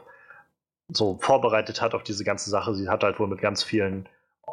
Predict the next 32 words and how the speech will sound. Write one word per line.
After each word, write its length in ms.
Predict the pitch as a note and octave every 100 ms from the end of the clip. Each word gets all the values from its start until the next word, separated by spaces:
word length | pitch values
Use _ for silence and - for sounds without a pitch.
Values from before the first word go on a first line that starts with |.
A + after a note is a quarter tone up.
| -
Opfern, 600 | - C3+ - C3 C3 B2+
so 120 | A#2+ G#2+
Verbliebenen 840 | A2+ G2+ A2+ C3 A#2+ A#2 A#2+ A#2
von 220 | - A2+
solchen 240 | A2 G2 A2+
Anschlägen 560 | A2+ A2+ - A#2 A2+
auch 140 | A2+ -
geredet 560 | G#2 G2+ A2+ A2+ A2+ - - _ _ -
und 120 | G#2
sich 160 | G#2+
damit 220 | - G#2 G#2+
auseinandergesetzt, 760 | - A2 A#2 G#2+ G2+ G#2 -
wie 60 | G#2+
das 160 | G2+
ist. 260 | A2+ G#2+ -
Gleichzeitig 540 | A2 A2+ - A2 A2
in 80 | A2+
der 140 | G#2 G2+
Zeit, 300 | - A#2 A#2+
als 160 | A2
sie 100 | -
diesen 240 | G#2 G2 G2
Film 200 | C3 B2
gemacht 320 | A#2 A2 -
hat, 280 | G#2 - - - - - _ _ -
ähm, 320 | G#2+ G2 G2
ist 160 | - -
wohl 100 | G#2+
auch 160 | F#2+ -
ihr 180 | A2 G2
Schwiegervater 600 | - B2+ D3+ D3 C#3+ B2
verstorben, 640 | A#2 - A2+ A2+ A2+ A2+